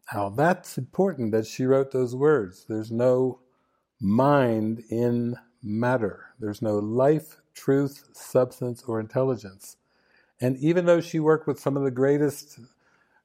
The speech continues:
with Th-, Thinby and some, Quinby and some of the great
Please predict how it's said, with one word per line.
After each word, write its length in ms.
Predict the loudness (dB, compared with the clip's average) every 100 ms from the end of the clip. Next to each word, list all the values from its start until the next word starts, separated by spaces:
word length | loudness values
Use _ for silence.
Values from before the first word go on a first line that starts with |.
| _ _ -16 -2
with 400 | -2 -2 -18 -20 _ -20 -8
Th-, 140 | -6 -6 _ _
Thinby 760 | -12 -2 0 2 2 2 0 0
and 240 | -2 -4
some, 220 | -6 -8 -8 -20 -10
Quinby 520 | 2 2 4 2 2
and 260 | 0 -4 -4
some 160 | 0 2
of 80 |
the 80 | 2
great 680 | 0 2 2 4 0 -6 -20